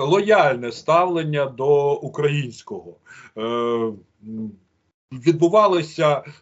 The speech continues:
е, десь раз на тиждень в Донецькому університеті зустрічі з, е, книговидавцями, які привозили українську літературу. До речі, саме там мені вдалося купити оте,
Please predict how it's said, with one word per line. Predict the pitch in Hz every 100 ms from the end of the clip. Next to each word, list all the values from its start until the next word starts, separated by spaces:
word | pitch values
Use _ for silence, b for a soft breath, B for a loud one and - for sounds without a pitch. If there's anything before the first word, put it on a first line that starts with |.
| -
е, | 135 139 135 135 131 131 131 131 131 127 123 120 113 110
десь | 151 151 - 135
раз | 151 147 -
на | 139
тиждень | - 175 160 - 147 135
в | 113
Донецькому | 131 147 147 - 139
університеті | 135 131 120 131 - 160 151 127
зустрічі | 110 147 151 143 131 - 131 127 B B B
з, | 120 110 - 147 143 127 B 143 -
е, | 127 131 131 127 123
книговидавцями, | - 170 147 147 147 147 - - - 143 143 139
які | 127 143
привозили | 139 143 143 160 143 143 139 123 B B
українську | 143 147 151 160 151 147
літературу. | 139 110 135 147 156
До | 135 135
речі, | 143 139 127
саме | 151 147 139 131 B 160 -
там | 147 156
мені | 151 139
вдалося | 135 123 139 143 147 139 131 123
купити | 131 123 147 147 131 127 120
оте, | 117 113 113 127 131 117